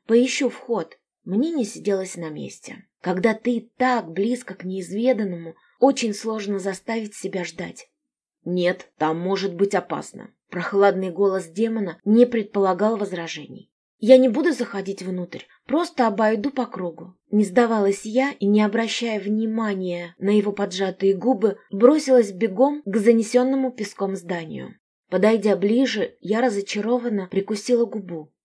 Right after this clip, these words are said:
Чтобы найти дверь, уйдёт уйма времени.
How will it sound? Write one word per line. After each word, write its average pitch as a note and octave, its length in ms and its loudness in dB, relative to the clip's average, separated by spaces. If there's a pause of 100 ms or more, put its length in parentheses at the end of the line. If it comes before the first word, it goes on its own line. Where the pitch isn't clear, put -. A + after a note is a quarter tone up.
Чтобы G3+ 420 4
найти G3 420 -6
дверь, C#4 460 -2
уйдёт G3+ 500 0
уйма G3+ 360 -2
времени. E3+ 560 -8